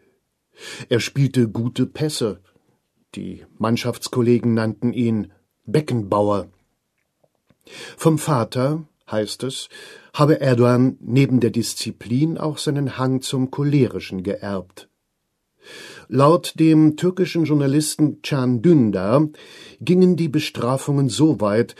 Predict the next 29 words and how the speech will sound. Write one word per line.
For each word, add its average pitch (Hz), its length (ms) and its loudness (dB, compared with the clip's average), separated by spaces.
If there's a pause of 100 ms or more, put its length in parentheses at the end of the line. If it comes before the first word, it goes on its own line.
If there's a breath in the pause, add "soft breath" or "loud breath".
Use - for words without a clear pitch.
(200 loud breath)
dass 147 200 0
der 151 140 0
Vater 127 500 -2
den 113 240 0
Sohn 123 560 2
mit 104 260 -4
einem 107 300 -4
Seil 113 480 0
an 107 180 -8
der 107 140 -4
Decke 110 400 -4
aufhängte, 110 760 -2 (240 soft breath)
während 101 360 0
er 101 120 -4
ihn 101 160 -6
verprügelte. 107 880 -2 (1200 loud breath)
Hinterher 123 580 2 (300 soft breath)
küsste 151 380 0
der 107 180 -2
Sohn 113 420 0
dem 92 220 -6
Vater 104 480 -6
die 98 160 -4
Füße, 113 640 -4 (480 soft breath)
um 110 180 -2
ihn 95 160 -10
zu 107 160 -12
besänftigen. 98 800 -6 (1300 loud breath)
Erdogan 160 720 0